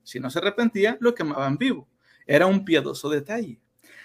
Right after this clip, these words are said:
La Santa Inquisición continuó dos siglos más celebrando autos de fe para enmendar sacrilegios en territorio español y ultramarino, o sea, más allá del mar. De hecho, la última víctima cayó en Valencia en pleno siglo diecinueve.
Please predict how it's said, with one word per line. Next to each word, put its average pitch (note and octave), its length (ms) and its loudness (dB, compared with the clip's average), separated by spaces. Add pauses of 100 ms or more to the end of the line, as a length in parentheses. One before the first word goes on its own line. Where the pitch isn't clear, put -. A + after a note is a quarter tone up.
(120)
La C#3+ 80 0
Santa E3 280 2
Inquisición A3+ 560 2
continuó F3 480 2
dos C4+ 220 2
siglos C4 420 2
más F#3 240 0
celebrando F3 500 4
autos E3 300 2
de G3+ 100 2
fe F3+ 200 0
para G3+ 200 0
enmendar E3 420 2
sacrilegios F3 880 0
en D3 220 2
territorio C#3 420 0
español F3 520 0
y G3 80 0
ultramarino, A3+ 720 2
o - 40 -20
sea, - 240 -2
más B2+ 240 -4
allá D3 160 0
del E3 160 -2
mar. G#3+ 220 -4 (1120)
De D#3 260 8
hecho, F#3+ 220 6
la D#3+ 80 8
última G#3 260 4
víctima A3 440 -2
cayó D#3 220 2
en F3 80 -2
Valencia G#3 540 4
en D#3 160 -2
pleno D#3+ 240 0
siglo F3+ 300 -2
diecinueve. D3+ 640 -2